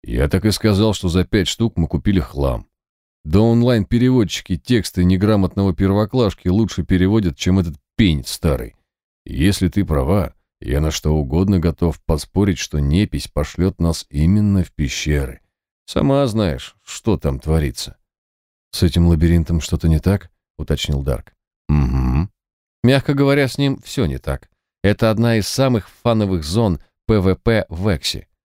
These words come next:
Понимаешь, к чему я?» «Мы с Лиркой в одной такой зоне уже бывали», Дарк подмигнул девушке.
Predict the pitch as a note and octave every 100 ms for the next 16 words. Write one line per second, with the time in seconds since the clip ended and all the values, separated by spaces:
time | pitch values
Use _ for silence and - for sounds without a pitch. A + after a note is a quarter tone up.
0 | _ G2+ D#2 F2 D#3+ - - F2 C#2+ A1
1 | _ _ _ _ _ _ _ _ _ _
2 | - B1+ C#2 F2+ F#2+ F2+ A2 G#2 - F#2
3 | F2+ F2 G#2 - F2+ F#2+ E2+ F2+ G2+ F2+
4 | F2 E2+ F#2 F#2 F2+ G2 C#2+ - _ _
5 | _ D#2 E2+ C#2+ - D#2 E2+ F2 D2 C2
6 | C2+ A1+ - -